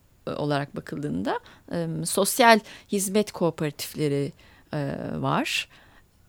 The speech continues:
Ve bayağı aslında hükümetin, e, yapması beklenen bir takım şeyleri, yani kamunun, kamudan beklenen bir takım hizmetleri bu kooperatifler üstlenmişler. Ve, e, gayet güzel çalışmalar yürütüyorlar.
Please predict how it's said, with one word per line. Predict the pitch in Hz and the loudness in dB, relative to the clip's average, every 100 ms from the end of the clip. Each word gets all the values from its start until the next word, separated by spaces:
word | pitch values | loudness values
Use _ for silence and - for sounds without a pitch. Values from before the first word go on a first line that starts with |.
| - | -8
Ve | 190 190 - _ - | -2 -2 -4 _ -12
bayağı | 180 240 180 175 | 6 10 12 10
aslında | - - 190 | 6 2 0
hükümetin, | 190 202 190 185 190 180 - - - - | 0 0 0 2 0 0 -8 -20 -14 -4
e, | |
yapması | 151 160 - 175 175 170 | 0 2 2 0 0 2
beklenen | 170 165 156 160 | 2 2 2 2
bir | |
takım | - 156 156 | 0 -4 -2
şeyleri, | 160 143 143 143 | 0 0 2 0
yani | 147 147 160 151 | 0 0 0 -2
kamunun, | - 156 147 143 | -2 -2 0 0
kamudan | 139 - 151 143 139 | -2 -2 0 0 0
beklenen | 143 143 139 | -2 -2 -2
bir | - | -2
takım | 143 143 | -4 -2
hizmetleri | 151 147 147 - 175 226 453 - - - | -2 -2 -4 -4 -2 0 -2 -4 -18 -6
bu | 285 | 4
kooperatifler | 277 269 254 233 220 185 | 6 8 8 8 4 4
üstlenmişler. | 147 - 120 - - 165 233 440 - - - - - - | 4 0 -2 0 -2 0 -2 -2 -8 -20 -20 -20 -20 -2
Ve, | 226 240 - | 2 4 4
e, | 208 | 8
gayet | 202 190 | 10 10
güzel | - 190 185 | 6 6 8
çalışmalar | 190 170 175 165 170 | 6 4 4 8 8
yürütüyorlar. | 160 143 135 - 120 - 311 | 8 2 -2 -4 0 2 0